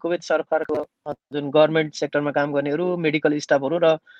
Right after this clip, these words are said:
डिप्लोम्याटहरू आउन पाउने भनिएको छ। तर सम्पूर्ण आप्रवासीहरूलाई आउनको लागि बन्देज गरिएको छ अहिलेको लागि। तर अब एक्काइस तारिकदेखि in case of खुल्यो भने चाहिँ फेरि नयाँ मापदण्ड ल्याइएको थियो, छ। किनकि कुवेतले अहिलेसम्म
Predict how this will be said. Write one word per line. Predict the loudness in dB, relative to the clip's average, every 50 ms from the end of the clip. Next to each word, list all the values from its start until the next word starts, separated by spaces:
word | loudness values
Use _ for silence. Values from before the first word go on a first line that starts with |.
| _ _ _ -4
डिप्लोम्याटहरू | -2 -2 0 4 4 4 6 6 4 4
आउन | 2 2 0 0
पाउने | 0 0 0 0 0
भनिएको | -2 -2 -2 -2 -4 -4
छ। | -4 -4
तर | -2 -2 -2 -2
सम्पूर्ण | -2 -2 -4 -4 -2 -2 2 4
आप्रवासीहरूलाई | 4 4 4 2 2 0 0 0 0 0 2 4 2
आउनको | 2 0 -4 -10 -6 -2
लागि | -2 -2 -2
बन्देज | -2 -6 -6 -6 -6 -8 -6
गरिएको | -6 -6 -6 -6 -8
छ | -6 -4
अहिलेको | 0 0 2 0 0 -2 -2 -2 0
लागि। | -2 -2 -2 -6 -20 _ _ _ _ _ _ _ _ _ _ _ _
तर | 4 6
अब | 6 6 6 2
एक्काइस | 0 -2 -2 -2 -2 -2 0
तारिकदेखि | 0 -2 -2 -2 -4 -8 -10 -10 -8 -10 -10
in | -8
case | -6 -4 -4 -4
of | -6
खुल्यो | _ _ -10 -8 -8 -8
भने | -8 -8 -10
चाहिँ | -10 -10 -12 -12 _ _ _ _ _ -8
फेरि | -4 -4 -2 -2
नयाँ | 0 0 0 0 0 0
मापदण्ड | 0 -2 -2 -2 -2 -4 -6
ल्याइएको | -4 -4 -4 -6 -8 -10
थियो, | -10 -12 -14 -16 _ _ _ _ _ _ _ _ _ -10
छ। | -2 0 2 2 2 0 -6 _ _ _ _ _ _ _ -6
किनकि | -4 -4 -2 -2 -2 -2 -2 -4 -4 -6 -8
कुवेतले | -4 -2 0 0 0 0 0 0 2 2
अहिलेसम्म | 2 2 2 2 0 -2 -4 -4 -2